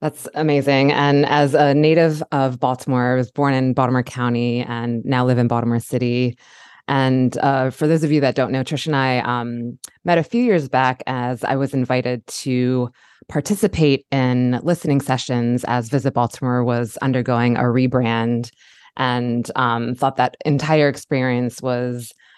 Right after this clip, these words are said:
not only illuminating, but so important and so refreshing to see that there's energy and investment into,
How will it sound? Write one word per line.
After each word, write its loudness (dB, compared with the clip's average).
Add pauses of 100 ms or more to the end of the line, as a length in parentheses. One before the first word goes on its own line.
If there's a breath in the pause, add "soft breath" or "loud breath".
(120 soft breath)
not 4
only 4
illuminating, 2
but -2
so 0
important 0
and -4
so 0
refreshing 0
to -6
see 0
that 0
there's -2
energy 2
and -4
investment -2 (380 soft breath)
into, 2